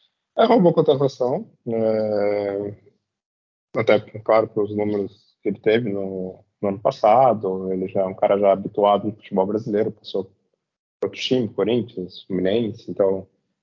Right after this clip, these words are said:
não, não tem aquela coisa, né, por ser um jogador, né, de fora, né, um colo-, né, colombiano e não precisa ter aquela adaptação, que às vezes tem uns jogadores que sofrem com isso.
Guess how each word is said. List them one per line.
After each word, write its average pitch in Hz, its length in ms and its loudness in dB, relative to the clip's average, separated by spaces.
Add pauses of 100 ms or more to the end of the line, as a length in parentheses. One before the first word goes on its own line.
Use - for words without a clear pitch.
(140)
não, 104 260 2
não 101 300 -2
tem 107 160 0
aquela 101 220 0
coisa, 104 280 2
né, 101 140 0
por 98 180 -8
ser 104 300 0
um 101 100 -6
jogador, 98 540 0 (640)
né, 101 200 0
de 98 100 -8
fora, 120 340 4
né, 104 520 -2
um 95 80 -10
colo-, 98 280 -4
né, 98 140 -2
colombiano 107 580 2
e 98 500 -4 (100)
não 101 160 0
precisa 104 280 2
ter 104 220 6
aquela 101 340 2 (200)
adaptação, 113 640 2
que 113 80 -6
às 104 60 -4
vezes 101 180 -2
tem 101 180 -6
uns 98 60 -8
jogadores 98 400 -2
que - 60 -20
sofrem 95 360 -2
com 107 160 -2
isso. - 340 -4